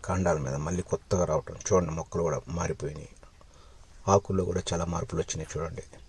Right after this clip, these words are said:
హెల్దీగా ఉన్నాయి. So, మీరు చివరిలో చూస్తే, పోయిన వీడియోలో మీకు ఈ రైతు గారి యొక్క ఎలాంటి ఇబ్బందులు ఎదుర్కొన్నారు, ఎలాంటి,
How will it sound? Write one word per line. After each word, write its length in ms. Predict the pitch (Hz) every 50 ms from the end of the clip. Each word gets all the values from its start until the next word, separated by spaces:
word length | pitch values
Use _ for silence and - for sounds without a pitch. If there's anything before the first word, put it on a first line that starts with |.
| - -
హెల్దీగా 320 | 98 95 87 90 87 78
ఉన్నాయి. 280 | 80 80 78 - - - - - - - - - - - - - - - - - - - - -
So, 80 | - 85
మీరు 320 | 90 90 90 - - -
చివరిలో 260 | 101 95 101 98 95 92 - -
చూస్తే, 520 | 92 - - - 120 113 113 107 107 101 - - - - - - - - - - - - - -
పోయిన 240 | 98 95 95 95 95
వీడియోలో 400 | 92 90 87 85 85 85 - -
మీకు 560 | 101 95 87 - - - 82 78 78 - - - - - - - - - - - - - - - - - - - - - - - - - - - - -
ఈ 120 | 90 90 85
రైతు 260 | 85 87 90 - 90
గారి 220 | 87 87 82 85
యొక్క 500 | 85 - - - - 82 80 78 - - - - - - - - - - - - - - - - - - - - - - - - - - - - - - - - - - - - - - - - - - -
ఎలాంటి 400 | 92 85 82 87 90 90 - 85
ఇబ్బందులు 500 | 82 80 80 80 - - 85 87 82 85
ఎదుర్కొన్నారు, 520 | 80 85 82 - - 85 82 80 80 82
ఎలాంటి, 800 | 80 80 80 80 80 80 87 82 - - 82 80 80 82 76 71